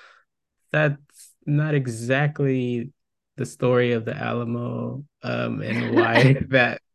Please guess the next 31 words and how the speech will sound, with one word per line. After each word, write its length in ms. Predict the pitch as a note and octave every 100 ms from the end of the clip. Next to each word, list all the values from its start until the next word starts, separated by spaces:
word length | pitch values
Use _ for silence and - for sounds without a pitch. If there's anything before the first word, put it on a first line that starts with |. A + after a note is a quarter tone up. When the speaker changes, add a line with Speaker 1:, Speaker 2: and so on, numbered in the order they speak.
| _
Speaker 1:
happened." 800 | - C3+ C#3 C#3 C3+ C#3+ F3+ - -
<laughs> 60 | - - _ _ _ -
Um, 280 | B2+ B2
but 100 | B2+
it's 200 | C3 C#3
in 100 | D#3
the 80 | D3
books, 460 | C3+ B2+ B2+ - -
you 80 | A#2
know? 220 | A2 A2+ - _ _ - _ _
Speaker 2:
I 120 | A3+
think 180 | B3 C#4
M 140 | B3
L 120 | A3 A3+
K 160 | A3 B3+
Speaker 1:
Um, 40 | -
you 100 | G3
know. 60 | F#3+
Speaker 2:
is 80 | F#3+
the 140 | G3 G#3
only 280 | G#3 G3+
person 720 | F#3 G#3 G#3 G3 F#3 F3 F3+ F3+
that 180 | F#3
we 80 | F3
really 440 | F3 F3 E3 E3 - _ _
significantly 880 | - G#3 E3+ F3+ F3+ F3+ E3 E3+ E3+ _ _ _ -
learned 220 | F3+ F3+
about 320 | F3 D#3+ -
back 240 | - -
then. 380 | - - - F3+ - _ _ _ _ _ C#3
Speaker 1:
Yeah. 540 | A2+ G#2 G2+ G2 G#2